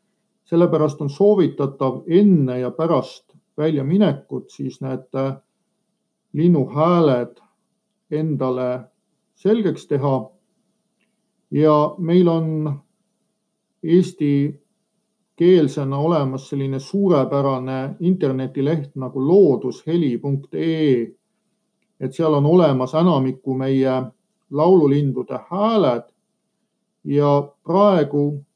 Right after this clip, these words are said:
aprilli esimesel poolel on just paras aeg linnuhäälte õppimisega alustada, sest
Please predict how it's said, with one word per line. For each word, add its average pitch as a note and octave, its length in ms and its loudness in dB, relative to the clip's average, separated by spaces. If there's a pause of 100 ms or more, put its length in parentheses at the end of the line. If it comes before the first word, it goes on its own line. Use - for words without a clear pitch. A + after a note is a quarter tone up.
aprilli D3 760 0
esimesel D3 520 -2
poolel E3+ 580 2
on C3+ 420 -6
just D#3 380 -12
paras E3+ 300 -4
aeg C#3+ 400 -2 (420)
linnuhäälte D3 720 -6
õppimisega C#3 640 -6
alustada, C3 640 -2
sest - 360 -8